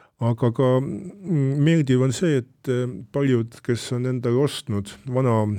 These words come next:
talumaja, tahavad ka kindlaks teha, et kui ta iidne see on. Ja siit intervjuust tuleb ka välja mitu näidet, kus, äh, omanik on teadnud, et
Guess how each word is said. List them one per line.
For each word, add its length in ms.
talumaja, 640
tahavad 420
ka 160
kindlaks 480
teha, 220
et 240
kui 320
ta 120
iidne 500
see 140
on. 320
Ja 320
siit 260
intervjuust 500
tuleb 240
ka 120
välja 260
mitu 240
näidet, 540
kus, 440
äh, 200
omanik 580
on 120
teadnud, 460
et 120